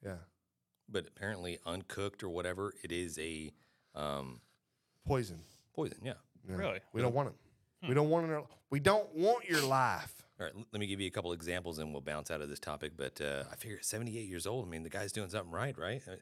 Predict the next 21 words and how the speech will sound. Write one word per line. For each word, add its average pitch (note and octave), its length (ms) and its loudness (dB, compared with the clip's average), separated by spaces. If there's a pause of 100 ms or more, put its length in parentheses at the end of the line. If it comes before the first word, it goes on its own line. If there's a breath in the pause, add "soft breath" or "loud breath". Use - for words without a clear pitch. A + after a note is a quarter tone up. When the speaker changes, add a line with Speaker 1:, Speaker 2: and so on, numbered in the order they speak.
(600 soft breath)
Speaker 2:
unless F#2+ 180 2
it F#2 60 -4
just D#2 160 -4
comes D#2 180 -2
out D2+ 140 4
of - 140 4
Speaker 1:
<laughs> - 0 -
Speaker 2:
genetics. C#2+ 460 0
You F2+ 140 0
know, G#2 80 -2
we A#2+ 80 6
Speaker 1:
He D#3+ 40 10
Speaker 2:
always, E3 280 4
we C#3+ 80 0
always A#2+ 240 6
Speaker 1:
hey, A2+ 60 2
Speaker 2:
hear G#2 80 2
those F2 160 0
people. F#2 260 0
It's - 80 -4
like, D2+ 200 -2